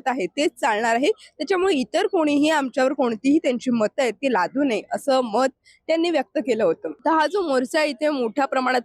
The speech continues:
पोलिसांचा बंदोबस्त होता आणि याची परवानगी जरी नाकारली होती तरी नंतर ती देण्यात आली, कारण अनेक नागरिकांनी मोठ्या प्रमाणात गर्दी केली होती आणि यासोबतच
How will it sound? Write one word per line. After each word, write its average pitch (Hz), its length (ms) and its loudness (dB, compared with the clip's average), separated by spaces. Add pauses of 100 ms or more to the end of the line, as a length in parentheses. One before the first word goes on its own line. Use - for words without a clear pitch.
पोलिसांचा 233 540 0
बंदोबस्त 214 600 0
होता 262 320 2
आणि 240 220 -2
याची 240 260 -4
परवानगी 247 540 0
जरी 254 200 0
नाकारली 233 420 -2
होती 262 160 -2
तरी 254 120 0
नंतर 233 320 -2
ती 285 120 -4
देण्यात 226 320 0
आली, 269 160 -2
कारण 320 340 -2 (440)
अनेक 330 260 0 (120)
नागरिकांनी 311 640 0
मोठ्या 285 380 0
प्रमाणात 254 480 0 (200)
गर्दी 202 340 0
केली 269 280 0
होती 202 240 -2
आणि 269 180 -2
यासोबतच 294 760 0